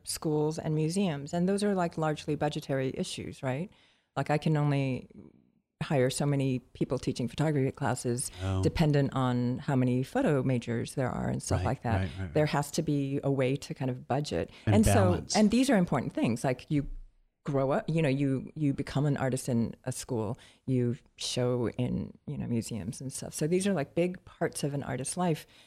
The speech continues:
Speaker 1: that are divided, but truly an artist isn't, never really thinks, well, not never, but, like, a lot of artists don't have the pressure of just being, you know, a photographer or just being a dancer or whatever. Uh, so, yeah, when I was at CalArts, I was in the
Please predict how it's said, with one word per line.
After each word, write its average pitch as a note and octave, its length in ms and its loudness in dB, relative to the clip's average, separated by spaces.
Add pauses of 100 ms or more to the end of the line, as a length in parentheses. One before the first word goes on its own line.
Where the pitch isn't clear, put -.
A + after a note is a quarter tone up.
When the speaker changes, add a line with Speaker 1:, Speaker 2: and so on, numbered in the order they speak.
(140)
Speaker 1:
that C#3+ 140 2
are C3+ 120 2
divided, D3 680 -2
but C#3 180 0 (400)
truly G3+ 320 2
an C3+ 140 0
artist D#3 440 -2
isn't, C3+ 480 -2
never C#3+ 260 0
really B2+ 240 0
thinks, F3+ 440 -4 (100)
well, - 160 -2
not D#3 280 -4
never, A#2 340 -2
but, - 240 -6
like, C3 240 -6 (320)
a D#3 60 0
lot D#3+ 160 2
of D#3+ 100 -2
artists C#3+ 240 -2
don't C#3 240 -4 (200)
have D3 180 -4
the - 80 -6
pressure - 640 -2
of C3 180 -4
just - 340 -2
being, A#2+ 420 -6 (360)
you C3 80 2
know, A2+ 140 4
a - 100 -2
photographer A#2+ 580 -10
or A#2 40 -10
just A#2+ 260 -4
being A#2+ 320 -16
a C#3+ 240 -20
dancer B2+ 420 -8
or B2+ 60 -16
whatever. C3 460 -8 (360)
Uh, - 140 -4
so, G#3 240 4
yeah, F#3+ 240 2
when E3+ 160 2
I E3+ 80 4
was F3+ 140 2
at F#3+ 100 0
CalArts, D#3 340 0
I D#3+ 60 0
was D3+ 160 0
in D#3+ 80 4
the C#3+ 300 2